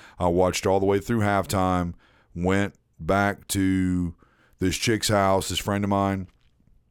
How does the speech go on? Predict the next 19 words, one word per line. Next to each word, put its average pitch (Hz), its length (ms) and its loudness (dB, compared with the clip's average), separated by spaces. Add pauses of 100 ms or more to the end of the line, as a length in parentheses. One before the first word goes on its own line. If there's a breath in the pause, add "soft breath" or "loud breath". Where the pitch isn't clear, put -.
(580)
and 92 560 -2 (760)
we 98 400 0
ended 95 280 0
up 90 340 0 (1400)
watching 92 600 0
the 87 160 -2
end 85 120 -2
of 80 60 -2
the 80 60 -4
game. 76 440 -4
I, 78 40 -12
I, 92 500 -4
I 123 40 2
didn't 117 180 -2
see 110 220 0
the 92 120 0
whole 85 240 0
thing. 78 440 -6 (880)
Uh, 82 400 -2